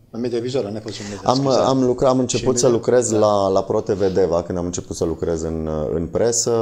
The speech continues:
Speaker 2: apoi, uh, am, uh, lucrat și la Pro F M, am lucrat, uh, și la ziarul, uh, atunci îi spunea Hunedoreanu, acum cred că este
Speaker 1: Ziarul
Speaker 2: urmat de
Speaker 1: Hunedoreanului.
Speaker 2: ziarul Hunedoreanului,
Speaker 1: Da.
Speaker 2: da, am fost, uh,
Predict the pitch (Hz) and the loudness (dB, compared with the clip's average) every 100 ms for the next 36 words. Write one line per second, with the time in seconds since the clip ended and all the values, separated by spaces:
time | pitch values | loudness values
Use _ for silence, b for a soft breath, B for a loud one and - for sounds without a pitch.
0 | 107 98 98 95 92 87 87 85 85 87 | 0 0 0 0 2 0 0 0 0 -2
1 | 85 85 82 80 78 B B B B B | -2 -2 -2 -4 -8 B B B B B
2 | B 85 - 95 92 92 85 - 78 107 | B -4 0 -2 0 -2 -2 -2 -2 -2
3 | 127 139 131 - _ _ _ - 95 92 | -2 -4 -10 -20 _ _ _ -6 -4 -4
4 | 90 95 92 - 87 85 85 - 90 80 | -2 -4 -4 -2 0 0 -2 -2 -2 0
5 | 92 87 80 76 - 78 78 78 78 87 | 0 0 -2 -4 -2 0 0 0 0 0
6 | 82 82 95 92 87 95 92 87 80 82 | -2 -4 -4 -6 -6 -6 -4 -2 0 0
7 | 87 78 82 85 - 82 80 78 - 80 | 0 -2 -4 -4 -6 -8 -6 -6 -4 -4
8 | 78 - 76 73 - b b - 101 107 | -4 -2 -2 -2 -8 b b -18 -4 2
9 | 117 104 107 117 123 123 107 101 95 90 | 4 4 2 2 2 4 4 4 4 0
10 | 92 85 80 80 98 113 110 82 98 107 | -2 -2 0 0 0 -2 -2 -2 -2 -2
11 | 92 101 98 - | -2 -2 -2 -2